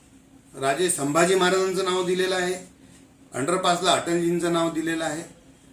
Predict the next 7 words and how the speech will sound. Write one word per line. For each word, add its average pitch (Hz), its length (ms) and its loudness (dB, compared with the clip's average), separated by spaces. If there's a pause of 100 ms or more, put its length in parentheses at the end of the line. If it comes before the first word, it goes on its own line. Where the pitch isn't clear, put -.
(180)
त्याचबरोबरीने 196 840 6
दिव्यांगासाठी 202 1080 4 (320)
विदर्भात 226 460 4
असं 214 180 0
झालं 190 300 4
नाही, 156 220 -2 (380)
आम्ही 175 440 2